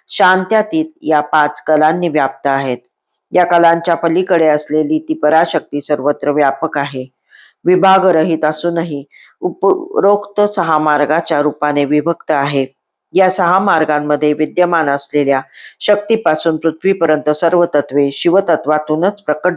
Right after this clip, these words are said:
झालेली आहेत. माती जशी घटाला व्यापून असते त्याप्रमाणे सर्व तत्वे त्या एकमेव शिवतत्वानेच व्याप्त आहेत. सहा मार्गांनी जे प्राप्त होते ते शिवजींचे परमधाम आहे.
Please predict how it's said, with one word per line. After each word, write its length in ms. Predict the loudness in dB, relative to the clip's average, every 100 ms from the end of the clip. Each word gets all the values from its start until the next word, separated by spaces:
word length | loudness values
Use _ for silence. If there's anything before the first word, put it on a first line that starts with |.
| -2
झालेली 440 | 0 0 2 2
आहेत. 300 | 2 0 -4 -6 _ _ _ _ _ _ _ _ -2
माती 380 | 2 2 0 0
जशी 300 | 0 0 0
घटाला 460 | 0 2 2 4
व्यापून 480 | 2 2 0 -2 -2
असते 460 | -2 -4 -10 -12 -12 _ _ _
त्याप्रमाणे 580 | 2 2 2 0 0 -2
सर्व 320 | 0 0 0
तत्वे 380 | 0 -2 -2 -2
त्या 200 | 0 0
एकमेव 560 | 0 -2 -2 0 2 0
शिवतत्वानेच 920 | 2 2 2 0 0 -2 0 -2 0
व्याप्त 340 | 0 0 -2
आहेत. 320 | -2 -2 -2 -6 _ _ _ _ _ -10
सहा 320 | -2 2 2
मार्गांनी 560 | 2 2 2 0 -2
जे 140 | -2 -2
प्राप्त 420 | 2 0 0 -2
होते 340 | -2 -2 -4
ते 160 | -4 -4
शिवजींचे 600 | -2 -2 0 -2 -4 -4
परमधाम 640 | -2 0 0 0 -2 -2 -2
आहे. 260 | -2 -4